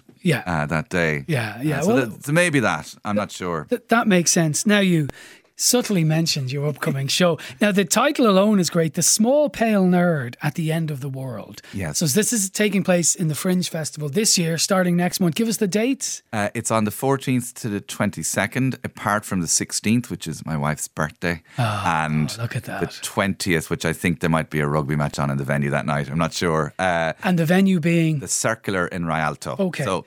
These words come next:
Speaker 2: not quite in the centre of town, but a couple of stops out on the Lewis.
Speaker 1: And
Speaker 2: And,
Speaker 1: it's what?
Speaker 2: and as we know, the Lewis is free.
Speaker 1: Yeah.
Speaker 2: <laughs>
Speaker 1: And it's what exactly?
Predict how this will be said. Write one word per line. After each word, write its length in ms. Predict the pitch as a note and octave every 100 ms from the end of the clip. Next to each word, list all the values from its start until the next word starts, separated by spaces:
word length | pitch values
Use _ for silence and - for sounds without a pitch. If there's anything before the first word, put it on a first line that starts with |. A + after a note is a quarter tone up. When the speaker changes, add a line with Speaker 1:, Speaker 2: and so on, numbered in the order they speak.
| -
Speaker 2:
not 180 | D3 D3+
quite 140 | D3+
in 60 | D3
the 60 |
centre 240 | C3 C#3 B2+
of 80 | A#2
town, 220 | C3 B2+
but 100 | G2+
a 60 |
couple 240 | - A2+ G2
of 60 |
stops 340 | - F#2+ - -
out 160 | F2
on 140 | E2 E2
the 100 | E2
Lewis. 480 | E2 B2 D#3 - - _ -
Speaker 1:
And 260 | G#3 G#3+ G3+
Speaker 2:
And, 140 | F3
Speaker 1:
it's 240 | A3+ - G3
what? 200 | A3 C4
Speaker 2:
and 100 | A#2+
as 120 | A2
we 80 | A2
know, 140 | F#2+
the 80 | F2+
Lewis 240 | F#2 F2
is 100 | D2+
free. 260 | - D#2+ F2+ - -
Speaker 1:
Yeah. 220 | G#3 F3+
Speaker 2:
<laughs> 0 | B2+ - - - D3+ - C3+ - F3+ C#3+ -
Speaker 1:
And 160 | F#3 F#3
it's 180 | F3+ G#3
what 300 | A3+ E3+ C3
exactly? 480 | B2 A#2+ - -